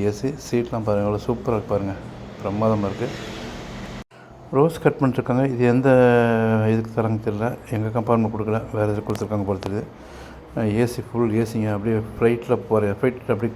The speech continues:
கொடுக்குறாங்க, ரொம்ப ரொம்ப நல்லா இருக்கு. டிக்கெட் பார்த்தீங்கன்னா ஒரு ஆளுக்கு ஆயிரத்தி இரநூத்தி இருபத்தாறு ரூபா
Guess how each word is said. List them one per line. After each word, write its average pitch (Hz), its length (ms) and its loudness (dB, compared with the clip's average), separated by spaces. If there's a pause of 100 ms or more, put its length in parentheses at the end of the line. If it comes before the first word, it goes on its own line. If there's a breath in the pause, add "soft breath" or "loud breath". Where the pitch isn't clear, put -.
கொடுக்குறாங்க, 110 420 0 (140)
ரொம்ப 120 260 0
ரொம்ப 123 220 2
நல்லா 110 180 4
இருக்கு. 143 200 -4 (540 loud breath)
டிக்கெட் 139 300 0
பார்த்தீங்கன்னா 123 340 4
ஒரு 113 120 4
ஆளுக்கு 120 240 2 (120)
ஆயிரத்தி 113 400 0
இரநூத்தி 110 340 0
இருபத்தாறு 107 360 0
ரூபா 123 100 4